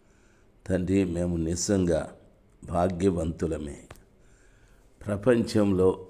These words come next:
ఉన్నతమైన మిమ్మను మేము ఎరుగుటకు కృప చూపెడితిరి.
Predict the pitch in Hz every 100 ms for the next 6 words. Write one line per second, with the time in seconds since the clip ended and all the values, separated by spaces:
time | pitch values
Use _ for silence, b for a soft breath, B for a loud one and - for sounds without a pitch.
0 | - 92 98 95 98 95 92 87 82 87
1 | 76 - - _ _ b b b b b
2 | b - 101 110 113 113 104 98 98 92
3 | 82 87 92 98 98 90 - 92 90 -
4 | - - - 98 101 92 - 98 85 -
5 | 82 76 - 76 -